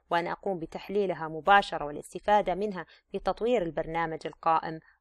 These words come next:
وبعد ذلك في تطوير البرامج الأخرى. وأيضا التقويم هو الذي يقود، أو، أو هو الذي، آه، يؤدي إلى، آه، أم، أو يساعد على تتابع البرامج الإثرائية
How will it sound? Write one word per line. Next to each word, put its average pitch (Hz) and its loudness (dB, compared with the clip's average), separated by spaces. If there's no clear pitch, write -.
وبعد 175 4
ذلك 160 0
في 180 -4
تطوير 170 -4
البرامج 160 0
الأخرى. 156 -2
وأيضا 185 2
التقويم 202 -2
هو 240 8
الذي 165 -4
يقود، 165 -4
أو، 170 -2
أو 160 -2
هو 208 2
الذي، 180 0
آه، 160 0
يؤدي 170 -2
إلى، 160 2
آه، - -4
أم، 160 -10
أو 160 -4
يساعد 175 6
على 156 -2
تتابع 180 8
البرامج 160 -2
الإثرائية 170 -2